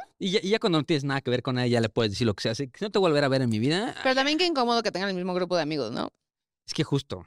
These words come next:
Speaker 1: eso es, no se come donde caga, o sea, de que
Speaker 2: No se mete el nepe en la nómina, ya se
Speaker 1: Sí,
Speaker 2: dijo.
Speaker 1: justo.
Speaker 2: Ya se dijo en este
Speaker 1: <laughs> Ya
Speaker 2: podcast.
Speaker 1: se dijo y se repitió.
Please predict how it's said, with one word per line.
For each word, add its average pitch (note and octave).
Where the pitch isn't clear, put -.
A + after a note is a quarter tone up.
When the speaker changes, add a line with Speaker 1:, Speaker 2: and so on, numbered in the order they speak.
Speaker 1:
eso A2
es, B2
no A2+
se A#2
come B2+
donde G#2+
caga, G#2
o -
sea, A2
de G#2+
que -
Speaker 2:
No G3+
se A#3
mete A3
el G#3+
nepe G#3
en G#3
la F3
nómina, C#3
ya E3
se G3
Speaker 1:
Sí, F3+
Speaker 2:
dijo. A2
Speaker 1:
justo. -
Speaker 2:
Ya A3
se A#3
dijo C4+
en B3
este A3+
Speaker 1:
<laughs> G#3+
Ya F#3
Speaker 2:
podcast. E3+
Speaker 1:
se D#3+
dijo G#3+
y A#3
se D#3+
repitió. A2+